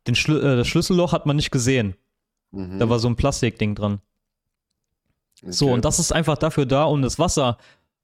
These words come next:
Speaker 1: aufzuschließen quasi. Das heißt, also kannte ich vorher nicht. Anscheinend ist es so, wenn du zum Beispiel in Urlaub bist oder so und dass da halt niemand an deinen Wasseranschluss, äh, kann. Weißt du, was ich
Speaker 2: Ja.
Speaker 1: mein?
Speaker 2: Mhm, ja, ja.
Speaker 1: Aber kannte ich vorher nicht. Also hatte ich jetzt einfach zwei Waschmaschinen, ja.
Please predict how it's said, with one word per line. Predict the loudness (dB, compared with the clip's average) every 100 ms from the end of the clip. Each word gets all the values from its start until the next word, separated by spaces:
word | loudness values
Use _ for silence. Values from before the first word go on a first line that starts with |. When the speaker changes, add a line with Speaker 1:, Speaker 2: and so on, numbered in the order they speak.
| _
Speaker 1:
aufzuschließen | 0 0 0 -2 0 0 0 0 -2
quasi. | 0 0 2 0
Das | 0 0
heißt, | 0 -2
also | -2 2 2 2 -2 -8 _ _
kannte | -4 -2
ich | -2
vorher | 0 2 2
nicht. | 2 0 -2 -10 _
Anscheinend | -2 0 0 0
ist |
es | 0 0
so, | 0 0
wenn | -2
du |
zum | -2 -2
Beispiel | -2 0 0
in | 0
Urlaub | 0 0 2
bist | -2 0
oder | 0 0 2
so | 0 0 -4 _ _ _ _
und | -2 0 0 0
dass | 0
da | 0
halt | 2 2 2 2
niemand | 0 2 2
an | 2
deinen | 2 2
Wasseranschluss, | 0 0 0 0 0 0 0 -2
äh, | 0 2 2 0 -2
kann. | -4 -2 0
Weißt | 0 0
du, |
was | 0
ich | 0
Speaker 2:
Ja. |
Speaker 1:
mein? | -2 -4 _ _
Speaker 2:
Mhm, | -16 -14 -12 -12 -14 -12
ja, | -10
ja. | -6 -6 -2
Speaker 1:
Aber | -2
kannte | 0 0 0
ich |
vorher | 0 0 0
nicht. | 0 -4 -4
Also | 0 0
hatte | 0
ich | -2
jetzt | -2
einfach | -2 -2
zwei | -4 -2 0
Waschmaschinen, | -2 -2 -4 -4 -4
ja. | -4